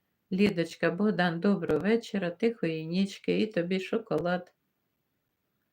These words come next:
Таня Вкусняшки: «Синички також літають». Ну, літають, бо ж у мене там є кормушка, і вони прилітають і їдять.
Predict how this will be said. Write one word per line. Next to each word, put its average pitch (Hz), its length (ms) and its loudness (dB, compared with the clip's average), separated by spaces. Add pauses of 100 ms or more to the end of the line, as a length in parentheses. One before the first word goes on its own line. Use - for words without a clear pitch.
(320)
Таня 220 320 2
Вкусняшки: 165 680 -4
«Синички 208 640 0
також 185 600 -4
літають». 165 580 -2
Ну, 156 120 -2
літають, 185 540 0
бо 165 100 -2
ж - 180 -6
у - 20 -6
мене 165 220 -4
там 156 280 -2
є 151 100 0
кормушка, 175 500 0
і 165 40 2
вони 165 180 -4
прилітають 175 800 -2
і 185 40 -4
їдять. 196 460 0